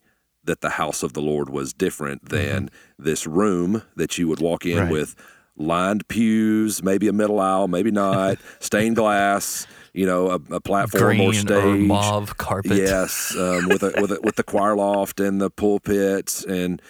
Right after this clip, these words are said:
Speaker 1: you know, maybe the pipe organ and the baptistry, like,
Speaker 2: Yeah.
Speaker 1: that, that may be a picture even today. If you just said, "Hey,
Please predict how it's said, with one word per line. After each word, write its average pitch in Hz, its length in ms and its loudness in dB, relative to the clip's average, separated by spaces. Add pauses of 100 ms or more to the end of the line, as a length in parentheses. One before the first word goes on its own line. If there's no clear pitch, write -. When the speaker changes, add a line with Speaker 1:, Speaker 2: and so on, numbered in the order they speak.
(200)
Speaker 1:
you 98 120 0
know, 90 120 0
maybe 98 400 0
the 98 120 -4
pipe 95 280 -2
organ 104 520 0
and 101 100 0
the 101 60 0
baptistry, 95 440 -2
like, 85 300 -4 (120)
Speaker 2:
Yeah. 110 200 -6 (720)
Speaker 1:
that, 101 320 0
that 117 160 2
may 117 100 2
be 117 140 2
a 107 40 0
picture 127 460 0
even 120 240 0
today. 101 420 2
If 80 120 -4
you 107 80 0
just 101 160 -2
said, 110 100 0
"Hey, 147 220 0